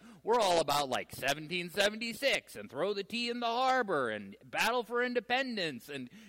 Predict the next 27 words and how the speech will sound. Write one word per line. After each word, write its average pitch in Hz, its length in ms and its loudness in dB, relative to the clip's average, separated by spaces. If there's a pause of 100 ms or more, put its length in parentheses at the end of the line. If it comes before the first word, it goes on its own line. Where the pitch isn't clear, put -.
you 160 80 -2
know, 196 140 0
anyone 233 400 -2
who 202 80 -2
kinda 196 380 0
raises 170 520 0
a 151 80 -10
stink 185 340 -4
and 156 120 -4
rebels 143 460 0
against 156 360 -4
authority, 151 540 -2
like, 120 260 0 (300)
that's 127 320 0
who 185 100 -4
we 170 160 -4
look 151 240 0
up 143 220 0
to, 101 160 -12
right? 110 240 -4
Like, 123 160 -4 (440)
rebellion 185 540 2
against, 160 360 0
rebellion 170 500 0
against 160 300 -4
authority 151 560 -2
is, 139 220 -8